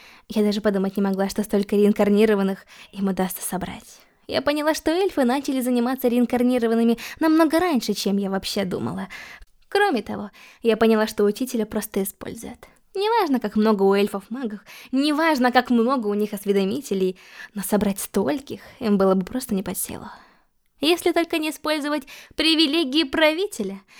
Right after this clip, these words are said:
Не думаю, что Патимас может их использовать, так что думаю, что способность правителя есть у учителей. Таким образом, они и находили реинкарнированных. Причины, по которым они их собирали в одном месте, для меня до сих пор неизвестны.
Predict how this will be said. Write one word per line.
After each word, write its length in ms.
Не 200
думаю, 320
что 180
Патимас 560
может 380
их 100
использовать, 540
так 120
что 200
думаю, 280
что 120
способность 560
правителя 500
есть 340
у 80
учителей. 440
Таким 320
образом, 480
они 340
и 20
находили 500
реинкарнированных. 720
Причины, 400
по 80
которым 380
они 160
их 80
собирали 440
в 60
одном 260
месте, 380
для 160
меня 220
до 120
сих 200
пор 160
неизвестны. 600